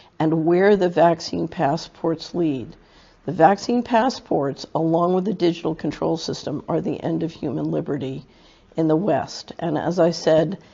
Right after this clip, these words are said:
this referendum on November twenty-eighth will be a very important signal to the world as to whether the most educated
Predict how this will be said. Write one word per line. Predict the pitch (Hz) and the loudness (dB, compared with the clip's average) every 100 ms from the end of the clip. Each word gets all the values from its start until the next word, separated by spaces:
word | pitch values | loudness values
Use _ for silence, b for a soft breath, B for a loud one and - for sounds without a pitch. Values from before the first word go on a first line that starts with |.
| b b b - | b b b 2
this | 196 240 208 | 4 4 4
referendum | 214 208 170 175 185 175 | 2 2 0 2 2 0
on | - 151 160 | 0 0 2
November | 160 156 165 165 165 165 | 2 2 2 2 2 0
twenty-eighth | - 156 156 156 165 175 - | -2 -2 0 -2 -2 -4 -4
will | 151 | -4
be | 180 165 | 2 2
a | |
very | 143 156 160 165 185 190 | 2 -2 0 2 4 2
important | 160 - 180 - 160 | 0 -2 -2 -2 -4
signal | - - 190 202 160 | -8 -2 0 0 -4
to | - | -4
the | 151 156 | -2 -2
world | 196 240 160 139 - B B B B | 0 0 0 -2 -8 B B B B
as | 170 170 | -2 -2
to | - | -4
whether | 165 170 165 185 | 0 4 4 2
the | 165 | 0
most | 156 156 151 - | 0 0 -4 -2
educated | 185 196 202 - 196 214 151 165 | 0 0 -4 -4 -4 -2 -2 -2